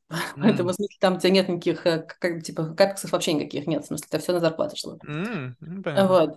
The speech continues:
Speaker 1: Но, не, но при этом как бы все равно мы же платили зарплату тем, кто делал эти заказы и так далее, но, то есть, ну, ну, в любом случае, это уже покрывало такую же зарплату, как у нас была, когда мы работали на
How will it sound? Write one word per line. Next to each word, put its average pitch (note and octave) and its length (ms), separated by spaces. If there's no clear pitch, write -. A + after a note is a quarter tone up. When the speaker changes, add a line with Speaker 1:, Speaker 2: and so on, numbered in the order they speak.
Speaker 1:
Но, A#3 260
не, A3+ 140
но F3 100
при G3 100
этом G#3+ 140
как F#3+ 140
бы F3 60
все G3 140
равно G3+ 240
мы D#3 100
же D#3 60
платили E3 240
зарплату D#3+ 380
тем, D#3 180
кто D3+ 300
делал B3+ 280
эти C#4+ 120
заказы F#3+ 500
и F3 40
так E3+ 160
далее, C4 320
но, A3+ 300
то G3+ 100
есть, G3 140
ну, G3 160
ну, A3 240
в F#3+ 40
любом A#3 200
случае, G3 260
это G3+ 160
уже G#3+ 120
покрывало G#3+ 480
такую - 320
же F3 80
зарплату, G3 440
как F3+ 160
у - 20
нас G3+ 180
была, F3 280
когда F3 240
мы F3 100
работали E3+ 460
на D#3 600